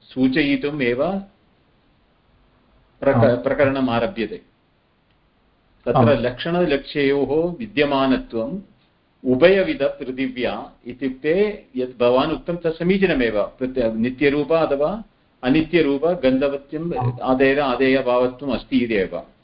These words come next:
Speaker 1: किन्तु वाक्ये गन्धवती पृथिवी अथवा गन्धवत्वं पृथिव्या लक्षणम् इति वाक्यद्वये अपि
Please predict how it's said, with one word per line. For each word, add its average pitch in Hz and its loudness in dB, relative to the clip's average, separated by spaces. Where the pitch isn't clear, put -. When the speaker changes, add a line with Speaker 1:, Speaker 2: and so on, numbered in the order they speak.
Speaker 1:
किन्तु 170 2
वाक्ये 139 -2
गन्धवती 147 0
पृथिवी 160 -4
अथवा 135 0
गन्धवत्वं 170 0
पृथिव्या 139 0
लक्षणम् 123 -4
इति 131 -2
वाक्यद्वये 127 0
अपि 139 -2